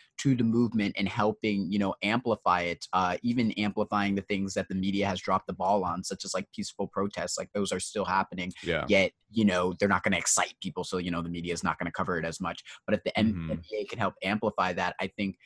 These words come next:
Speaker 1: that'll really be taking advantage of the fact that, you know, things are going to resume eventually. And so
Speaker 2: Yeah.
Speaker 1: the thing we maybe want to resume, uh, you know, in media or on television is something that's really going to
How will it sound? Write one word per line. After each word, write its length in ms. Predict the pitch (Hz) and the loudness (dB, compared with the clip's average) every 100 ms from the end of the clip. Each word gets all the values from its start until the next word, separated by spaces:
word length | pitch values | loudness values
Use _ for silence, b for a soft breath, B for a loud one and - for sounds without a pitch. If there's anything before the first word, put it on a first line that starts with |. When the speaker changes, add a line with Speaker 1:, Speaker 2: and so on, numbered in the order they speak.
| b b 104 | b b 0
Speaker 1:
that'll 360 | 104 104 107 | 4 6 4
really 320 | 92 101 101 | 2 0 0
be 140 | 95 95 | 0 -2
taking 500 | - 95 101 95 92 b b 104 | -4 -4 -2 -4 -6 b b -4
advantage 800 | 90 95 107 107 95 92 - - | 0 2 4 4 2 0 -6 -2
of 260 | 95 92 85 | 2 2 0
the 80 | |
fact 320 | 92 92 90 - | -2 0 0 0
that, 220 | 87 - _ | -2 -2 _
you 120 | 139 | 0
know, 240 | 147 95 98 _ _ _ | 2 2 -2 _ _ _
things 220 | 175 175 135 | 0 4 8
are 200 | 120 107 | 8 8
going 200 | 104 98 | 4 2
to 60 | |
resume 560 | 87 82 92 98 82 85 - _ | 0 -2 0 0 -2 -8 -16 _
eventually. 640 | 95 90 98 85 82 80 - - | -2 2 2 0 -4 -6 -8 -2
And 220 | 95 92 | -2 -2
so 380 | - 104 92 90 | 0 2 2 2
Speaker 2:
Yeah. 240 | 101 62 | 2 0
Speaker 1:
the 140 | 101 110 | -4 -6
thing 240 | - 110 | -2 0
we 140 | 110 107 | 4 4
maybe 260 | 107 104 | 4 2
want 340 | 92 92 101 - - - | 0 0 0 -2 -4 0
to 340 | 110 110 113 _ _ _ | 2 2 -2 _ _ _
resume, 640 | 113 120 117 127 127 131 127 - | 0 2 4 6 6 4 -2 2
uh, 340 | 117 120 123 - _ _ _ _ | 6 6 6 2 _ _ _ _
you 140 | - 131 | 2 4
know, 160 | 120 | 6
in 200 | 117 120 | 6 4
media 360 | 120 120 123 117 | 4 6 6 6
or 180 | 110 117 | 6 6
on 160 | 117 | 4
television 540 | 123 113 120 123 123 117 | 2 2 2 2 0 0
is 120 | 101 | 0
something 360 | - 107 110 104 | 0 0 0 0
that's 260 | 101 - | 0 0
really 220 | 110 101 | 0 0
going 240 | 95 98 92 | 0 -2 -2
to 220 | 95 87 | -4 -8